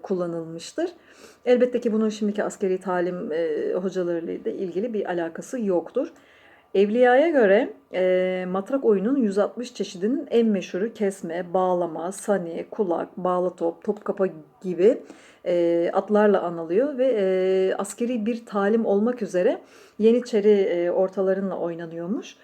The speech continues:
E, elbette tabii bu oyuncuların, e, onları seyrederken, e, asker ve siviller içinde de taraftarları, e, bulunuyor.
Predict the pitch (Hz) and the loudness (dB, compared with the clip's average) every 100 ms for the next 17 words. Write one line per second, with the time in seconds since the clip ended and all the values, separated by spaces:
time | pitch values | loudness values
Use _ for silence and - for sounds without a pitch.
0 | - - _ - 185 185 240 254 254 247 | -20 -20 _ -4 0 2 4 2 0 0
1 | 233 220 214 226 220 226 226 226 220 - | 2 4 4 4 2 4 4 4 2 -2
2 | - - 202 208 214 208 202 202 202 208 | -2 0 2 4 4 2 0 0 2 2
3 | 254 214 269 277 - _ _ 175 175 175 | 0 0 -2 -4 -8 _ _ -2 0 0
4 | - 196 - 214 208 202 - 202 220 208 | -2 -4 0 2 2 0 -2 -2 0 0
5 | 202 180 180 262 294 226 214 214 214 202 | -2 -6 -4 -4 -2 -2 -2 0 2 4
6 | 196 214 202 - - _ - 165 165 165 | 6 6 6 2 -8 _ -4 -2 0 -2
7 | 175 170 170 226 | -2 -4 -2 -4